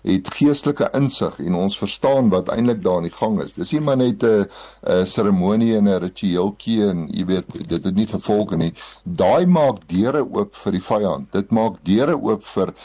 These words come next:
vir geestelike, eh, soos die Engels sê, strongholds. En, eh, kom ons bid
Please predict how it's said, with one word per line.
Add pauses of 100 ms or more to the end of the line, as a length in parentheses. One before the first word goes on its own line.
(180)
vir
geestelike,
eh,
soos
die
Engels
sê,
strongholds. (360)
En,
eh,
kom
ons
bid